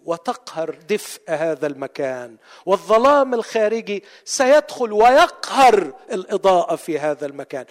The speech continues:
سنصبح في ظلام، وسنصبح أيضًا في برد شديد إذا انقطع مصدر الطاقة. كان النور الحقيقي الذي ينير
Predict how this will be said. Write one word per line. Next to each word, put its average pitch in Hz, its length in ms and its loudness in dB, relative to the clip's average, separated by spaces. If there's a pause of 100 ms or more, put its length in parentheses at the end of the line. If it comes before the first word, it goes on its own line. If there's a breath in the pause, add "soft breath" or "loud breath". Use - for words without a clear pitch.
(120)
سنصبح - 800 0
في 294 240 -2
ظلام، 269 760 4
وسنصبح 220 600 -2
أيضًا 226 280 2
في 233 440 -2 (540 soft breath)
برد 262 680 0
شديد 220 720 -10 (1400)
إذا 143 320 -8 (180)
انقطع 135 680 -10 (720)
مصدر 180 380 -10
الطاقة. 139 600 -20 (340 soft breath)
كان 277 280 -2
النور 247 420 -4
الحقيقي 190 760 -8 (100)
الذي 175 420 -4
ينير 160 680 0